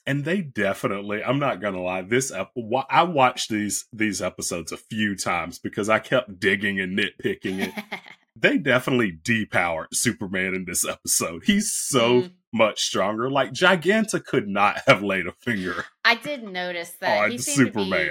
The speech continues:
Speaker 2: kinda
Speaker 1: Like,
Speaker 2: taken down by a few of the villains where you're like, "Mm."
Speaker 1: with no kryptonite.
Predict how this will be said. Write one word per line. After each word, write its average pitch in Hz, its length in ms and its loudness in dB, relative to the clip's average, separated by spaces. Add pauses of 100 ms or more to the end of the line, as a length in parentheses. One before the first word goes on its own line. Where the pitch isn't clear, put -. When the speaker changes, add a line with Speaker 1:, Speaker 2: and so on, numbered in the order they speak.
(160)
Speaker 2:
kinda 131 60 -18 (480)
Speaker 1:
Like, 139 320 2
Speaker 2:
taken 196 360 -14
down 165 320 -8
by 156 140 -6
a 160 60 -8
few 165 240 -16
of 160 60 -12
the 156 100 -12
villains 156 380 -12
where 160 80 -16
you're 156 80 -12
like, 156 300 -12
"Mm." 117 180 -16
Speaker 1:
with 123 180 2
no 151 240 2
kryptonite. 135 640 0